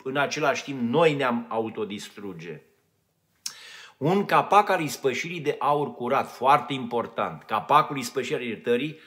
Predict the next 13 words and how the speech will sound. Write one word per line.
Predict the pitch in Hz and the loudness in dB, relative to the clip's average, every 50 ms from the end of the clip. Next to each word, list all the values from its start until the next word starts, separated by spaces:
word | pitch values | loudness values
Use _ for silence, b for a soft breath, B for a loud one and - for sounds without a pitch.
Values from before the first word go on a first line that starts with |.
| B B | B B
să | - - - 131 | -10 -2 0 0
acopere | 117 113 - - 151 170 160 139 135 120 107 101 87 - B B B B | 0 0 2 4 6 6 6 6 4 2 2 0 -2 -6 B B B B
acolo | B - 90 - - 131 135 | B -12 -8 -4 -2 -2 -2
unde | 131 123 117 | 0 -2 -2
este | 113 104 - - - 110 104 98 92 92 | -4 -4 -6 -6 -4 -4 -4 -4 -6 -6
mărturia. | 101 113 110 - - 104 98 92 95 92 92 101 117 131 - - - _ _ _ _ _ _ _ _ _ _ _ _ _ _ _ _ _ _ _ _ _ _ _ _ _ _ _ _ _ _ _ _ _ | -6 -6 -6 -6 -8 -10 -10 -8 -10 -8 -8 -6 -6 -8 -10 -14 -20 _ _ _ _ _ _ _ _ _ _ _ _ _ _ _ _ _ _ _ _ _ _ _ _ _ _ _ _ _ _ _ _ _
Și | - - | -12 -8
aici | 104 101 113 120 117 - | -6 -4 -4 -4 -6 -6
este | 127 120 - - 120 | -8 -8 -6 -6 -4
vorba | 107 101 120 123 120 120 117 | -2 0 0 0 0 0 -2
de | 107 104 110 110 101 90 87 92 | -2 -2 -2 -2 -4 -4 -8 -8
împreuna | 104 104 101 117 117 120 123 123 117 | -8 -6 -2 0 0 0 0 -2 -4
simțire | 107 - - 107 107 104 - - 135 127 117 101 90 82 | -4 -4 -6 -6 -6 -6 -8 -8 -8 -6 -6 -6 -8 -10